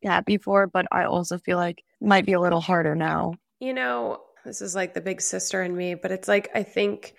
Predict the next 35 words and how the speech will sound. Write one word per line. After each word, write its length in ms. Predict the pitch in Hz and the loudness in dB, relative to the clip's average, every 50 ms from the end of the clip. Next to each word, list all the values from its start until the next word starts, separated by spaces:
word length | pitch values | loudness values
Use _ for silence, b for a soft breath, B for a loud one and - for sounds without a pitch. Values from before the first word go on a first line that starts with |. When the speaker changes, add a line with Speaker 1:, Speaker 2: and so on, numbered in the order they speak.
| b | b
Speaker 2:
there's 220 | - 214 214 190 208 | -2 -2 0 0 0
a 40 | |
very 280 | 180 202 208 208 214 220 | 2 4 6 6 4 4
cliche 840 | - - - 220 202 196 - - 185 180 175 175 175 175 - - - _ _ _ _ | 0 -2 -2 0 0 0 0 0 2 2 4 2 2 0 -2 -6 -10 _ _ _ _
phrase 580 | - - - 202 180 175 180 185 185 180 - | -14 -6 -2 -2 0 0 0 -2 -2 -4 -4
where 80 | - 185 | -4 -4
it's 160 | 185 185 - | -4 -2 -2
like, 220 | 202 208 208 - - _ - | -2 -2 -2 -4 -8 _ 0
"We 100 | 214 208 | 0 0
accept 380 | 208 - - - 196 185 - | 0 0 0 2 2 0 0
the 80 | - 185 | 0 0
love 240 | 190 180 180 175 185 | 2 2 0 2 0
we 80 | 180 | -2
think 200 | 180 180 180 - | -2 -2 -4 -4
we 100 | 185 180 | -4 -4
deserve." 640 | 180 180 170 175 165 160 160 165 180 214 233 226 - - _ - - | -4 -6 -6 -4 -4 -4 -2 -2 0 -2 -2 -4 -8 -16 _ -6 -2
Speaker 1:
Yeah. 380 | 190 185 180 175 180 196 185 | 0 2 2 6 6 6 6
Speaker 2:
And 280 | 175 170 175 165 - - - _ - | 4 0 -6 -10 -10 -12 -14 _ -8
it 120 | - 202 - | -8 -6 -4
sounds 380 | - 208 190 190 190 190 - | 0 2 2 2 0 0 -4
to 100 | - - | -4 -4
me 220 | 190 185 190 190 185 | -2 -2 0 0 0
like 240 | 180 180 180 180 - | 0 -2 -4 -6 -6
you 100 | 185 180 | -4 -2
know 160 | 175 170 170 | 0 0 0
what 160 | 175 175 190 | 0 0 0
you 140 | 185 185 170 | 0 -2 -2
want, 480 | 156 165 156 156 156 165 185 196 - - _ | -2 -4 -4 -2 0 0 -2 -2 -4 -6 _
but 160 | - - - - | -6 -6 -4 -4
you 100 | 196 185 | -4 -4
were 120 | 175 170 | -4 -6
compromising 720 | - - 185 170 - - 175 175 165 165 165 170 170 170 | -6 -6 -6 -6 -4 -2 -2 -2 0 0 -2 -2 -2 -2
your 200 | 165 175 - - | 0 0 0 0
own 160 | 170 165 165 | 0 -2 0
boundaries 840 | 165 160 156 156 160 165 175 185 185 196 202 214 220 214 - - - | 0 0 -2 -2 -2 -2 0 0 2 2 2 2 0 0 -2 -4 -6